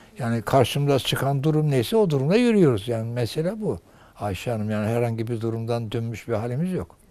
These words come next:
O zaman Sultanahmet'te, yani Osmanlıların son günlerini Okuyorsunuz ya tarihlerde anlatılanlar, aynen öyle bir durumun devamıydı. Efendi insanlar, kibar insanlar,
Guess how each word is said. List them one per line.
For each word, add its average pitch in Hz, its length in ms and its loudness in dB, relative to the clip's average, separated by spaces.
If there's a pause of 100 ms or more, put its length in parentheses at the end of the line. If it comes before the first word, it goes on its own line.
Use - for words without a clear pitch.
(320)
O 135 140 -4
zaman 147 260 -2
Sultanahmet'te, 143 1200 -2 (760)
yani 131 220 -8
Osmanlıların 139 880 -2
son 139 320 -4
günlerini 135 640 -2 (320)
Okuyorsunuz 123 680 -2
ya 107 100 0
tarihlerde 101 880 -2 (640)
anlatılanlar, 101 800 -8
aynen 156 320 -2
öyle 139 260 0
bir 123 240 -10
durumun 127 420 -4
devamıydı. 113 640 -2 (680)
Efendi 120 360 2
insanlar, 87 540 -4
kibar 101 360 -4
insanlar, 85 640 -8